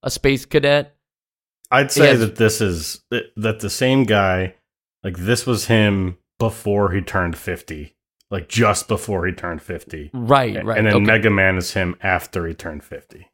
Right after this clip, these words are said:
Speaker 1: So if that's Dash Galaxy, can you tell me where he is in the video game?
Speaker 2: Uh, like, he's
Speaker 1: Because
Speaker 2: there.
Speaker 1: I don't, no, I don't see that guy.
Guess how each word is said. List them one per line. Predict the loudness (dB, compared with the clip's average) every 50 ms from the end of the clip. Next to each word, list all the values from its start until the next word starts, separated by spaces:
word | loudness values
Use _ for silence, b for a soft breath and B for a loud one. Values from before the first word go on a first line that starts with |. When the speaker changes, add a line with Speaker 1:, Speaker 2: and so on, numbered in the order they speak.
| _ -10
Speaker 1:
So | -2 2 2 2 4
if | 4 2 0 0 2
that's | 2 2 2 2 0 -2 -2
Dash | 2 4 4 4 4 2
Galaxy, | 0 0 0 2 0 -2 -2 -4 -4 -4 -4 -4 -4
can | -4 -2 -2 0
you | -2
tell | 0 2 2 2 2
me | 2 0 0
where | 2 2 2 2 2
he | 2 2 2 4
is | 2 2 0 -4
in | -6 -4 -2 0 0
the | 0 2
video | 2 4 4 4 2 2
game? | 0 -2 -4 -4 -4 -8 -12 _ _ _ _ _ _ _ -2
Speaker 2:
Uh, | 2 4 6 6 6 6 6 6 4 0 -6 -14 -18 _ -4
like, | -2 -2 -2
he's | 0 2 2 2
Speaker 1:
Because | 4 6 6 8 8 6 6 2
Speaker 2:
there. | -2 -6 _ 0
Speaker 1:
I | 2 4 4 6
don't, | 6 4 4 2 0 -2
no, | 2 2 2 2
I | 2 2 2 4 4 4
don't | 4 4 4 2
see | 0 0 -2 -2
that | 0 -2 -2 -4 -6
guy. | -8 -10 -10 -10 -12 -16 -20